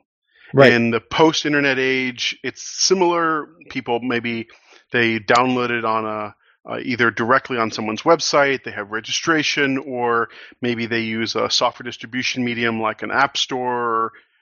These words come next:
Speaker 2: um, or maybe they sell a subscription and they run it off a, off a website. But let's focus,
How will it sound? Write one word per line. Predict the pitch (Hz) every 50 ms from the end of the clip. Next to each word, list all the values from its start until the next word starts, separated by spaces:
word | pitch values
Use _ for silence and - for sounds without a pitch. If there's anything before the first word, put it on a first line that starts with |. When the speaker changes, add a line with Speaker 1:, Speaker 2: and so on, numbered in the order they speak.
| _ _ _ _ -
Speaker 2:
um, | 117 113 107 107 107 104 104 104 101 92 - _ _ _ _ _ _ -
or | - 131 127 123 123
maybe | 117 123 127 123 117 123 123 123 120 120 117
they | 110 117 113 113 117 117
sell | 110 - - 127 123 123
a | 120
subscription | - - 127 - - - 196 185 - - 160 139 127 120 117 117 113 113 117 _ _
and | - 123 117 117 117 113
they | 117 117 117
run | 117 117 110 117 117 117
it | 113
off | 113 113 113 - -
a, | 117 113 110 113 _ - -
off | - 110 - -
a |
website. | 113 113 113 117 113 - - 117 107 104 101 - _ -
But | 117 107 - _ _ _ _ _ - _ -
let's | 127 123 - -
focus, | - - 147 139 - 147 131 -